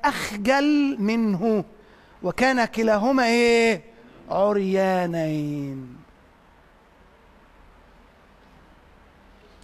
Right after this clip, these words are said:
واضحة؟ اتفقنا؟ اه، نرجع الورق، تخلي ورقتك معاك، اه، تخلي ورقتك معاك عشان نشتغل عليها.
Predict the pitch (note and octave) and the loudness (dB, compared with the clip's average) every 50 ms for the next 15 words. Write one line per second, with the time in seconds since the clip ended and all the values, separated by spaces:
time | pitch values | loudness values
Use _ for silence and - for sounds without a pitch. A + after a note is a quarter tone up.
0 | - - - A#3+ C4+ - - E4 - - D4 - - _ _ _ _ _ _ _ | -8 -2 0 0 0 0 -2 -6 -6 -6 -8 -20 -20 _ _ _ _ _ _ _
1 | _ - - - - - - - - - E3 G3+ D4+ F4 F4 F#4+ G4+ - D#4 - | _ -20 -20 -20 -20 -20 -20 -20 -12 -4 0 0 0 2 0 -4 -6 -6 -8 -18
2 | - _ _ _ _ _ - - - - - - - - - - - - - - | -20 _ _ _ _ _ -20 -20 -20 -20 -20 -20 -20 -20 -20 -20 -20 -20 -20 -20
3 | - - - - - - - B3+ A3+ A#3+ C#4 C#4 B3+ C#4 D4 C4+ B3 B3+ C#4+ E4+ | -20 -20 -20 -20 -12 -4 0 2 2 2 2 0 -2 -2 -2 0 0 2 2 2
4 | E4+ - - - - G#3+ B3 C4 B3+ B3 C#4 D4+ C#4+ - A#3+ - A3+ A#3+ C#4 E4 | 0 -2 -6 -6 -4 -2 0 0 2 2 2 0 0 -2 -4 -2 0 0 0 0
5 | D4+ - A3+ B3+ D4 C#4 - - B3+ C4+ C4 C4+ C#4+ D4+ C4 B3+ A#3 A#3 B3+ D4+ | 0 0 0 0 0 0 0 -2 0 0 2 2 0 0 -2 -2 -2 0 0 0
6 | D4 G3+ G#3 G#3+ A3 G3+ - - C#4+ C#4 C4 C4 B3 A#3+ B3+ D4+ D4+ A#3+ F#3+ | -2 -2 -4 -6 -6 -6 -6 -4 -2 0 2 2 2 2 2 2 0 0 -4